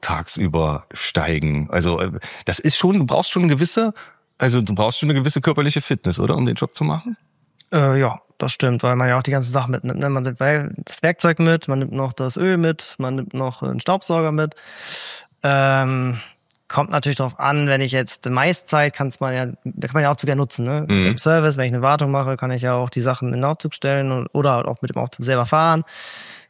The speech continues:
Speaker 2: Äh, im Notdienst sieht das anders aus, da macht man das eher nicht. Da
Speaker 1: <laughs>
Speaker 2: läuft man die Treppen immer, <laughs> weil man keine Lust hat, am Ende da drin zu stecken. <laughs>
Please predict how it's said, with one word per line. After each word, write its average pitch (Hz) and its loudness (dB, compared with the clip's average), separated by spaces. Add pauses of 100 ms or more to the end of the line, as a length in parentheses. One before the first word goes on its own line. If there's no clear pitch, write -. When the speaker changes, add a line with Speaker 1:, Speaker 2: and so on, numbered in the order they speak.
(160)
Speaker 2:
Äh, 131 0
im 127 0
Notdienst 139 -2
sieht 127 -4
das 127 -4
anders 160 -4
aus, 151 -2
da 123 -4
macht 123 -4
man 127 -2
das 120 -2
eher 123 -2
nicht. 190 -2 (400)
Da 131 2
Speaker 1:
<laughs> - 2
Speaker 2:
läuft 151 4
man 147 2
die 135 0
Treppen 135 -2
immer, 226 0 (520)
<laughs> - -12
weil 139 2
man 131 0 (220)
keine 147 0
Lust 143 -2
hat, 131 -4
am 131 -2
Ende 127 0
da 131 -2
drin 175 2
zu 220 -2
stecken. 202 2
<laughs> 190 0